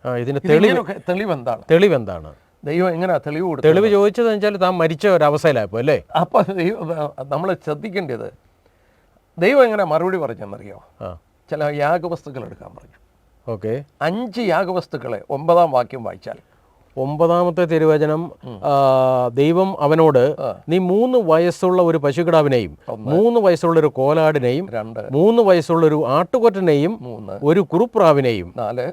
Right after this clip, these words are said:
Speaker 1: ഒരു പ്രാവിൻ കുഞ്ഞിനെയും
Speaker 2: അഞ്ച്.
Speaker 1: കൊണ്ടുവരിക" എന്ന് കൽപ്പിച്ചു.
Speaker 2: അഞ്ച് യാഗവസ്തുക്കൾ എടുക്കാനായിട്ട് പറഞ്ഞു.
Speaker 1: ആ.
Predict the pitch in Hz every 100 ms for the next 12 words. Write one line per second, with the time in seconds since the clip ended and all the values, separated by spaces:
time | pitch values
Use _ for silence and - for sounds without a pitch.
0 | - 151 160 151 170 214 226 185 160 139
1 | 117 90 87 110 98 - 120 127 143 143
2 | 135 131 131 135 151 143 160 190 151 127
3 | 90 143 220 392 - 330 262 202 196 233
4 | 220 202 208 185 170 147 151 139 127 113
5 | 90 _ - 135